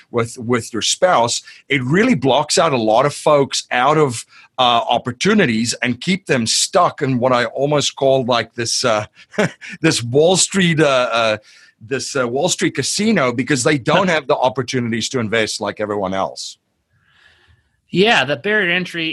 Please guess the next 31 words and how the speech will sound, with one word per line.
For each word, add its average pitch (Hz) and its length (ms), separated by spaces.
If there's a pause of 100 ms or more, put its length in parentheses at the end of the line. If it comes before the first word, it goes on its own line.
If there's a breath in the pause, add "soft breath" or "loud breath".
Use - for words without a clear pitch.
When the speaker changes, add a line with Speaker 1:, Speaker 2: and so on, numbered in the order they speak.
Speaker 2:
is 165 460
your 139 160
net 151 180
worth 147 640
and 147 500 (200)
the 156 100
awareness 165 600
as 120 180
well, 196 320
'cause 123 280
no 151 120
one's 190 240
gonna 147 200 (300)
call 156 220
you 123 100
up 131 160
and 113 80
educate - 560
you 104 80
about 92 360
this. - 340
You're, 123 260
you're 143 160
not 147 140
gonna 127 160
have 131 140
that 135 100
opportunity. 143 680
You, 117 500
you're 113 220
just 123 280